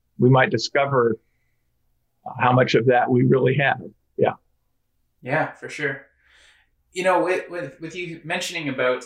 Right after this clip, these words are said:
Speaker 2: the fact that, uh, about half of, of the households are,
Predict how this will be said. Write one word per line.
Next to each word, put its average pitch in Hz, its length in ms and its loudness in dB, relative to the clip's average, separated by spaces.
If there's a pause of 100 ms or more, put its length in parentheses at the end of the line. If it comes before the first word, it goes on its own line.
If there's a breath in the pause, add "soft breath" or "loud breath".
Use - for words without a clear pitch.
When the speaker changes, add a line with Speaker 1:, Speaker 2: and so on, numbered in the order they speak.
(100)
Speaker 2:
the 127 100 -14
fact 127 420 -8
that, 120 320 -10 (180)
uh, 120 380 -10
about 151 320 -4
half 147 540 -2
of, 127 380 -10
of 135 140 -14
the 127 80 -6
households 135 540 -8
are, 120 200 -2